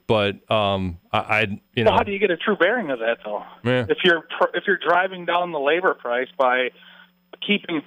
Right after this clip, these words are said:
Speaker 2: paying congressmen to keep the border open so that you can pass workers back and forth, how do we get an actual price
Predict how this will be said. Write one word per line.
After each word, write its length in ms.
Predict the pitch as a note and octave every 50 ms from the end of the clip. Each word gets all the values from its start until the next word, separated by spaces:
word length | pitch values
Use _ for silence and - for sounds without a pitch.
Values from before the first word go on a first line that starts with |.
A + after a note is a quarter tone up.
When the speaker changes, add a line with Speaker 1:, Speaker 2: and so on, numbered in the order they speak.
| -
Speaker 2:
paying 340 | F3+ F3 E3+ E3+ E3 D#3+ D3 D3
congressmen 560 | D#3+ E3 F3 F#3 F3+ D#3+ - - D#3 D3 C#3
to 60 | C#3
keep 220 | - - F#3 -
the 80 | - B2+
border 420 | - - C#3 D#3+ F#3+ F3+ D#3 B2+
open 320 | A#2+ A#2 A#2 - C#3 C3 C3 -
so 80 | C#3 C3
that 120 | B2+ A#2+ -
you 80 | D3 D3+
can 140 | D3 C3 A#2
pass 240 | C#3+ D3 C#3 B2+ -
workers 360 | - C#3 E3+ F#3 - D#3 B2+ A2+
back 200 | - A#2 A2+ A2+ -
and 100 | A2 A2
forth, 260 | - - A#2 A#2 B2 -
how 120 | - D3+ D#3+
do 60 | E3
we 120 | D3+ D#3
get 140 | D#3 D#3 D#3
an 160 | D3+ C#3+ C3+ A#2+ -
actual 520 | C#3 C#3 C#3 C#3 - - D3+ D3+ C#3+ C#3
price 360 | - - - D3+ D3 D#3+ E3